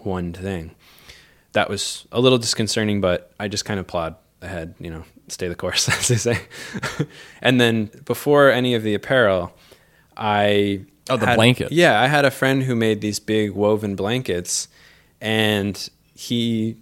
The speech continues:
Speaker 1: told me that he used Walmart to make them, and he would make one at a time, and they cost a fortune to make 'cause Walmart upcharges.
Speaker 2: And, and these were, like, tapestries you would either put on the floor or, like, hang on a wall,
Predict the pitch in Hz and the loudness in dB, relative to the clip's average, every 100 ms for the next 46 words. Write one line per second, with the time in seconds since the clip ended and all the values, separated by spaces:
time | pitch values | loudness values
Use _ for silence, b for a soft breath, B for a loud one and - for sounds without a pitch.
0 | _ - 127 123 117 107 - 113 107 104 | _ 0 0 2 -2 -2 -4 -4 -2 -2
1 | 101 - _ _ 104 117 110 107 98 123 | -6 -12 _ _ -6 -4 -4 -2 2 2
2 | 120 98 - 107 110 - 92 95 104 104 | 2 -2 -6 -6 -6 -6 -8 -6 -4 -4
3 | 104 87 101 104 101 98 95 92 95 110 | -6 -6 -6 -4 -4 -6 -6 -8 -4 -4
4 | 101 - - 110 101 101 92 87 - 98 | -4 -8 -6 -4 -4 -6 -8 -10 -10 -10
5 | 95 95 92 98 - 92 92 95 - 156 | -8 -6 -8 -10 -10 -8 -6 -6 -2 0
6 | 143 151 135 127 117 107 - 113 110 - | 4 4 4 4 4 2 -2 -4 -2 -4
7 | 107 98 101 101 95 95 - _ _ 110 | -4 -4 -4 -2 -4 -8 -20 _ _ -6
8 | 104 98 104 101 101 170 160 123 110 - | -6 -4 -6 -4 -2 4 6 6 2 0
9 | 113 104 95 92 90 65 64 | -2 -2 -2 -2 -4 -6 -10